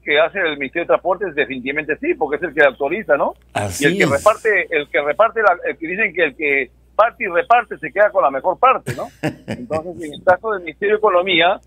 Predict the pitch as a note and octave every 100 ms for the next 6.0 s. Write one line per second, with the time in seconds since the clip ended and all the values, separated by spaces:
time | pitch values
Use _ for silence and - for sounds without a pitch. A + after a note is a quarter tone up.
0 | _ _ - C3 - C#3 C#3 C#3+ C#3+ F3+
1 | G3+ A#3 G#3+ F#3+ D3 C#3+ F#3+ F#3 G#3+ G3
2 | A#3 F3+ D3+ G3+ - _ _ _ - B2
3 | A2+ D#3 E3+ C#3+ C3 C#3+ E3+ F3+ F3+ G3+
4 | F3 C3+ C3 C3 C#3 - A2 C3 E3+ G3+
5 | F#3+ D3+ G3 G#3 E3+ D#3 - C#3 D#3+